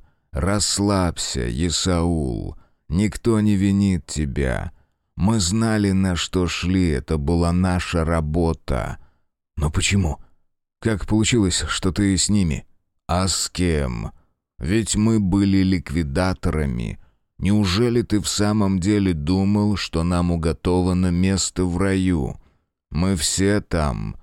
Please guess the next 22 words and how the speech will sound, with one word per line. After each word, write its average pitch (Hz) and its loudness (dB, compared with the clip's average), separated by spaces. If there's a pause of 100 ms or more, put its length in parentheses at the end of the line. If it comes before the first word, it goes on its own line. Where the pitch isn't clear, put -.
(260)
и 85 2
Лем, 101 2 (140)
и 78 -2
Чудо, 92 0 (280)
и 90 -2
ты 117 -2
тоже 107 0
будешь 92 0
с - -6
нами, 90 0
когда 80 -2
завершишь 82 -2
свой 80 0
жизненный 78 -2
путь. - -4 (440)
Так 90 -2
что - -2
не 95 2
грей 101 2
себя 90 0
ложными 90 2
надеждами. 76 -2